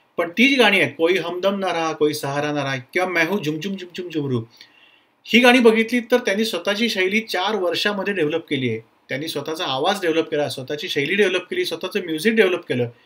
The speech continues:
आणि ते त्यांनी आयुष्यभर जपलं. स्वतःची शैली, स्वतःचं म्युझिक,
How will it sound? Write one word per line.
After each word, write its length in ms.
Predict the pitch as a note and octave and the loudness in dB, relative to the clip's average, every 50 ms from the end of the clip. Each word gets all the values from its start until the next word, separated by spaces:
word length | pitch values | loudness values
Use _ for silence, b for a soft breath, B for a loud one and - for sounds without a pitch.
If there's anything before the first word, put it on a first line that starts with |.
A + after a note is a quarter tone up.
| b b b b b b b - | b b b b b b b -6
आणि 160 | C3 D3 F3 | -4 -4 -4
ते 320 | E3 - - F#3+ G#3 A3+ | -4 0 4 6 6 6
त्यांनी 280 | A#3 A3+ A3 F#3+ F#3+ G3+ | 6 4 0 -2 -2 -4
आयुष्यभर 600 | F3 D3+ D#3 F3+ F3 - - E3 C#3 C#3 D#3+ D#3 | -2 -2 -2 -2 -2 -4 -4 -4 -2 -2 -2 -2
जपलं. 320 | C#3+ C3 A#2 - A2+ A2 G#2+ - _ _ _ _ _ _ _ _ _ _ _ _ _ _ _ _ _ _ _ _ _ _ _ - | -2 -4 -8 -8 -8 -14 -14 -16 _ _ _ _ _ _ _ _ _ _ _ _ _ _ _ _ _ _ _ _ _ _ _ -12
स्वतःची 560 | - - - E3 D#3 D#3 - A3+ A3+ A3+ A#3+ | -10 -6 -4 -2 -2 4 4 4 4 4 0
शैली, 400 | A3 - F#3 F3+ F3 F#3+ A3+ B3 B3 - | 0 0 -2 -2 -2 -4 -6 -8 -10 -14
स्वतःचं 520 | - - - C#3+ D3 F#3 F#3 - F#3+ F3 | -14 -8 -8 -6 -4 -4 -4 -4 -4 -6
म्युझिक, 340 | D3 C3+ C3 B2+ C3+ D#3 D#3+ | -4 -4 -6 -6 -6 -8 -10